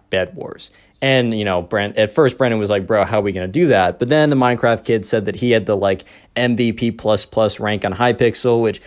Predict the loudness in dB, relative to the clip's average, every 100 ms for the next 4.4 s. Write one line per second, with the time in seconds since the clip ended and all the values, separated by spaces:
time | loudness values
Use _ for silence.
0 | -6 0 4 2 2 -2 -2 0 2 2
1 | 2 2 0 -2 -6 -4 0 0 0 2
2 | 0 0 -2 -2 -2 -2 -2 -2 0 2
3 | 2 0 -2 -2 0 -2 0 -2 -2 -2
4 | 0 0 0